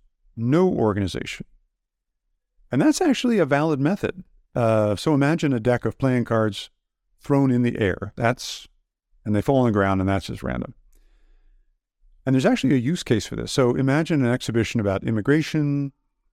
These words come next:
with a jumbled pile of old suitcases. I'm sure we've all actually seen that exhibit, uh, at least once. Or,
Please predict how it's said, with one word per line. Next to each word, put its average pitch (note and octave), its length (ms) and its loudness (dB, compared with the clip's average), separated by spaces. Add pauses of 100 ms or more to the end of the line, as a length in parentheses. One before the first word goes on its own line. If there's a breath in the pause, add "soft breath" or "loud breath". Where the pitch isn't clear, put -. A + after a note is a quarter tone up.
(180)
with A2+ 120 -6
a A2 60 2
jumbled B2+ 460 0
pile G#2 300 2
of - 300 -4
old A2 280 -4
suitcases. - 800 -4 (1080)
I'm F#2 280 0
sure G2+ 240 0
we've G#2 140 2
all B2+ 220 4
actually C#3+ 260 0
seen E3+ 300 0
that F#2+ 120 2
exhibit, F2+ 360 -6 (280)
uh, F#2 200 -4
at B2 180 -4
least C3 180 -2
once. - 240 -8 (920)
Or, C3 400 4